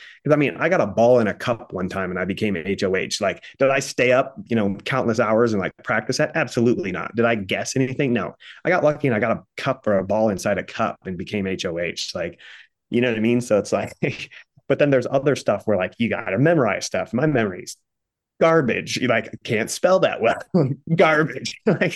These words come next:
all this, trying to spell a thirteen letter word and, like, you know, on time, and you're, like, have national, like, pressure on you to, like, actually s-, spell continuously. And I forgot a U. Oh yeah. Like, okay, spell continuously yourself real quick. And then now have, like,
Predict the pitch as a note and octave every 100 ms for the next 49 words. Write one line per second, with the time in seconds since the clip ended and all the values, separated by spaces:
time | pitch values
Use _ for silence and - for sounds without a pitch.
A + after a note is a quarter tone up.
0 | - G3 - D#3+ - A#3 B3+ A#3 E3 D#3
1 | D#3 D3 C#3+ D3+ D3+ D3+ C#3 C#3 B2+ A#2+
2 | C3+ A#2+ A2+ B2+ A#2 A2+ - - - B2
3 | G#2+ C3+ B2+ A2 C#3 C#3 A#2+ G#2+ C3+ C3+
4 | A#2+ G#2+ A2 G#2 - - _ - - A2
5 | A#2+ B2 A#2+ - A#2+ A2+ G#2 G2+ - -
6 | A#2+ A2 A2 A#2+ A2+ G#2+ A2+ F#2+ - A#2
7 | A#2 G#2 G2+ G2 - _ _ - B2+ A#2
8 | A2+ G#2+ - B2+ A#2 F2+ G#2 G2 F#2 -
9 | A2 G#2+ G2 F#2 G#2+ F#2+ - A2 F#2+ G2
10 | F#2+ F#2+ F2+ - _ _ _ - A2 -
11 | - D3+ C3 G2+ - D3+ D3+ C3+ C#3 C#3+
12 | B2+ A#2 B2+ G#2 - B2 A2+ G#2+ F#2+ -
13 | G#2+ F#2 G2+ A#2+ A2+ G#2+ A2+ A2+ A#2 A2
14 | G#2